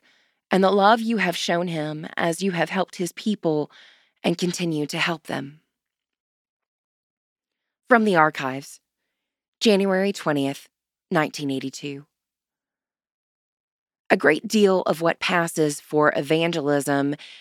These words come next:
in America is, in fact, revival. The author of Hebrews would not think much of this.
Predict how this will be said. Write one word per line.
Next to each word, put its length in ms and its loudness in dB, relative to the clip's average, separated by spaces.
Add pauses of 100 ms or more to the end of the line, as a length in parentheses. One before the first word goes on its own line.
(200)
in 180 4
America 760 0
is, 160 -2
in 140 -2
fact, 420 2
revival. 600 -4 (1800)
The 140 4
author 320 6
of 80 2
Hebrews 680 2
would 140 -4
not 220 -2
think 180 -8
much 240 -6
of 80 -10
this. 480 -8